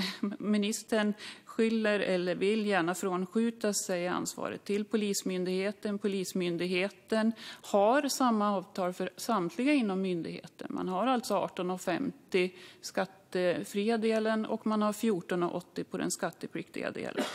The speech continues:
Menar ministern då att man skulle göra en särskild variant då inom myndigheten för fjällräddarna, eller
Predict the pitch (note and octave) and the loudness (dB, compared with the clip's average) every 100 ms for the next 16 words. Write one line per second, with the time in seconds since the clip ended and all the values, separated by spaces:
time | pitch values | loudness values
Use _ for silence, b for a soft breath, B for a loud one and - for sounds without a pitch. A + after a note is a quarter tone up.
0 | B B B G#3+ G3+ G#3+ A#3+ A3+ G#3 - | B B B 2 4 6 6 6 4 0
1 | - G3+ F#3 F3+ F3+ - G3 - G3+ G3+ | 0 0 4 2 2 -2 -4 -2 0 2
2 | F#3 E3 F#3+ - A3 E3+ - C#4+ A#3+ F3 | 4 2 0 2 2 2 2 2 2 0
3 | - B B - G#3 G3+ F3+ F3 E3+ - | -6 B B 0 2 4 2 0 -2 -2
4 | F#3 F#3 F#3 F#3+ F3+ E3 E3+ D#3+ - - | 0 2 2 2 0 0 -2 -4 -4 -4
5 | E3+ F#3 G3+ F3 D#3 G#3+ A3 - - - | -4 -2 0 2 2 0 0 -2 -4 -6
6 | - - - F#3 | -8 -6 -6 -8